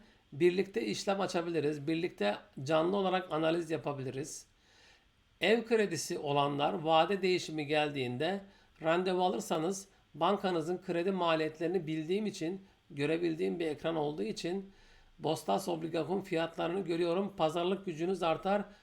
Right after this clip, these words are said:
faiz maliyetinizi düşürürsünüz. Veya yeni bir ilk defa kredi çekecek olanlar farklı bankaların Bostas Obligak'ın fiyatlarını görüyorum. Elinizde pazarlık gücü olur. O fiyatlar üzerinden pazarlık yapabilirsiniz.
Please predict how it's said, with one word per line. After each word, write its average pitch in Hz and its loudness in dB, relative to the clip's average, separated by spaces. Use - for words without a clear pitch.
faiz 170 2
maliyetinizi 170 0
düşürürsünüz. 139 -6
Veya 185 2
yeni 202 2
bir 220 -6
ilk 196 -6
defa 175 2
kredi 165 -4
çekecek 156 -4
olanlar 156 0
farklı 170 2
bankaların 190 2
Bostas 185 -2
Obligak'ın 170 -2
fiyatlarını 151 -2
görüyorum. 190 0
Elinizde 190 0
pazarlık 170 0
gücü 156 -4
olur. 175 -2
O 208 -2
fiyatlar 190 2
üzerinden 170 2
pazarlık 170 0
yapabilirsiniz. 156 -4